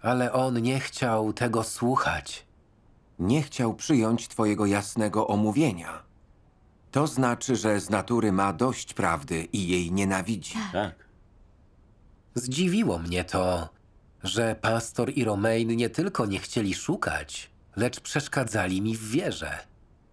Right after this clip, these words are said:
Speaker 1: Pewnej niedzieli, kiedy wszyscy nasi pastorzy i starsi byli w kościele,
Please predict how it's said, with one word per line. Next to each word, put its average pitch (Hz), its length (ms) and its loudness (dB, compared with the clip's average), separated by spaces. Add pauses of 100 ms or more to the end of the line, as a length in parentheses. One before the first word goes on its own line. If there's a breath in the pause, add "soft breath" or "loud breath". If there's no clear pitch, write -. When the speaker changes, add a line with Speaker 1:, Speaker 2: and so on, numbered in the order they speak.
(920)
Speaker 1:
Pewnej 110 340 0
niedzieli, 113 540 0
kiedy 101 320 0
wszyscy 139 480 -2
nasi 123 300 0
pastorzy 120 600 0
i 117 80 0
starsi 113 520 -2
byli 110 260 0
w - 80 -8
kościele, 98 760 -2